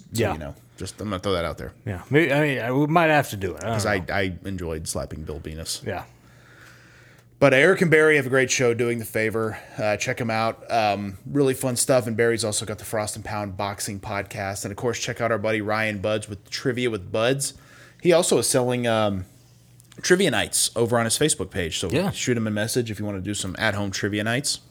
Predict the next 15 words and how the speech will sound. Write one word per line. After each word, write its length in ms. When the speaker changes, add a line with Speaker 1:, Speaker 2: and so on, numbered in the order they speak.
Speaker 1:
And, 240
uh, 100
he's 140
got 200
tons 220
of 60
topics. 480
I 20
think 120
he 40
said, 120
like, 120
five 240
hundred 280
plus. 460